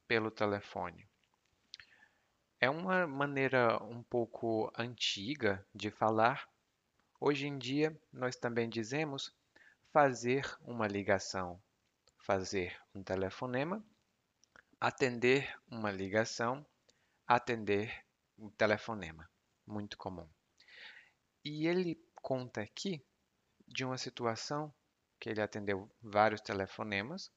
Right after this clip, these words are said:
e hoje ele quer explicar o porquê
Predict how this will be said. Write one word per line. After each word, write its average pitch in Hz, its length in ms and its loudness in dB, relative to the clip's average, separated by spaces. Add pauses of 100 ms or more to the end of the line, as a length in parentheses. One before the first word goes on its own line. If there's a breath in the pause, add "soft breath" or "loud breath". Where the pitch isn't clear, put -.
(840 soft breath)
e 147 500 0
hoje 170 340 2
ele 160 120 -4
quer 135 160 0
explicar 147 640 0 (460)
o 113 220 -2
porquê - 720 -2